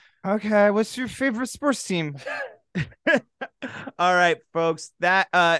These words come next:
if you, uh, like the music that you listen to, go head over to, uh, Bandcamp. Go find Charizard. Place the vowels with sixes. That is gonna be it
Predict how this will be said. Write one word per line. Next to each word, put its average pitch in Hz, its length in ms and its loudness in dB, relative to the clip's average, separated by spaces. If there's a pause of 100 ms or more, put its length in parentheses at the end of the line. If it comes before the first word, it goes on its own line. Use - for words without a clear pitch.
if 180 160 -2
you, 208 420 0
uh, 170 360 2
like 208 260 0
the 202 80 -14
music 208 280 -6
that 208 100 -2
you 196 100 -2
listen 190 220 -2
to, 202 80 -2
go 196 180 2
head 190 160 2
over 190 400 0
to, 185 840 -2
uh, 135 300 -10
Bandcamp. 208 560 -2
Go 190 260 -2
find 180 240 -4
Charizard. 170 520 0 (240)
Place 151 180 -2
the 143 60 -10
vowels 147 220 0
with 139 100 -6
sixes. 113 340 -8
That 160 180 -2
is 147 60 -8
gonna 156 140 -4
be 143 200 -4
it 151 320 0